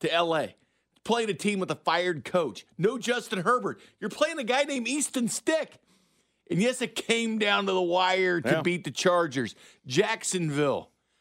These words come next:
Speaker 1: Peter King's number one team preseason in the A F C. Four straight losses.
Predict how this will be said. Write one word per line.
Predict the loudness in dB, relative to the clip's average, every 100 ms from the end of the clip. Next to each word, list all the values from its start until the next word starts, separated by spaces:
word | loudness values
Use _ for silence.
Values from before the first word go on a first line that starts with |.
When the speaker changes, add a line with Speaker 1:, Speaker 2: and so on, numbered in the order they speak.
| _
Speaker 1:
Peter | -2 -2 0
King's | -2 -2 -2 -2
number | -4 -4
one | -4 -4 -6
team | -4 -4 -2
preseason | -4 -4 -4 -2 -2 0 -2 -2
in | -2
the | 0 0
A | 0
F | -4
C. | -2 -2 -2 -10 _ _ _
Four | -2 0
straight | 0 -2 0
losses. | 0 0 -2 -10 -18